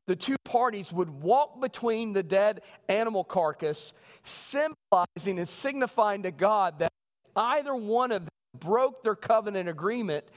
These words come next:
that may God do to us what, what we have done to these animals. In other words, may he judge us harshly and punish us harshly. But what happens in Genesis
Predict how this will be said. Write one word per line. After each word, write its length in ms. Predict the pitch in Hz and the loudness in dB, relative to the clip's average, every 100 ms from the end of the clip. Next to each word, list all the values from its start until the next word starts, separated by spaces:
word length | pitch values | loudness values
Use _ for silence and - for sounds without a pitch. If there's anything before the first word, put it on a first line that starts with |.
| - _ | -20 _
that 200 | 202 202 | 2 4
may 160 | 214 220 | 2 0
God 520 | 170 220 240 269 196 | 2 2 4 0 -4
do 200 | 190 233 | -6 -4
to 180 | 226 214 - | 0 0 0
us 880 | - 269 247 175 185 - - - - - _ _ _ | 2 2 2 0 -4 -8 -8 -10 -14 -20 _ _ _
what, 260 | 175 214 - - - | 0 0 -2 -14 -2
what 260 | 214 214 | 0 0
we 240 | 196 262 233 | -2 0 0
have 220 | 214 160 | -2 0
done 200 | 190 190 - - | 0 0 -4 -8
to 220 | 202 208 | -4 -4
these 200 | 180 208 - - | -2 -4 -4 -2
animals. 680 | 269 269 147 - - - - _ _ _ _ _ _ - | 0 0 -4 -12 -16 -16 -18 _ _ _ _ _ _ -2
In 100 | 233 | 0
other 160 | 277 | 0
words, 220 | 214 196 | -2 -2
may 140 | 185 220 | 0 0
he 140 | 214 | -2
judge 400 | 170 147 220 240 | -4 0 0 0
us 160 | 226 - | -4 -4
harshly 920 | - 247 277 294 - 190 175 156 175 - - | -4 0 0 0 -6 -4 -4 -2 -6 -10 -2
and 180 | 208 202 | -2 0
punish 400 | - 262 269 - | 0 0 0 -2
us 160 | 226 - | -2 -2
harshly. 520 | 254 262 - 156 120 - _ _ _ _ _ _ _ _ _ _ _ _ _ | -2 -2 -4 -10 -12 -14 _ _ _ _ _ _ _ _ _ _ _ _ _
But 60 | 139 | -4
what 140 | 156 | -2
happens 360 | 147 151 156 127 | -2 -6 -8 -12
in 100 | 123 | -10
Genesis 380 | 131 135 - | -8 -8 -10